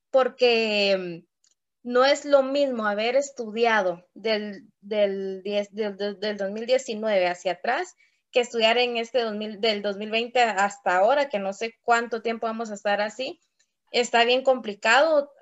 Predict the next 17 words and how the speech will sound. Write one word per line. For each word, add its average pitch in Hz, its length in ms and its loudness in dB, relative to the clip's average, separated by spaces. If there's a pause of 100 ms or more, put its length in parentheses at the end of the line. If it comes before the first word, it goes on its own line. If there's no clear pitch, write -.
(200)
poder 220 320 2
adquirir 226 560 0
el 233 260 0
conocimiento 208 760 -6
como 226 220 -6
se 220 100 -4
debe, 247 200 2
porque 233 280 -4
estamos 262 320 -4
estudiando, 262 840 0 (380)
Edgar, 254 520 4
estamos 233 420 -6
estudiando 226 440 -4
atrás 214 460 -2
de 233 100 0
la 180 580 0
computadora. 196 800 0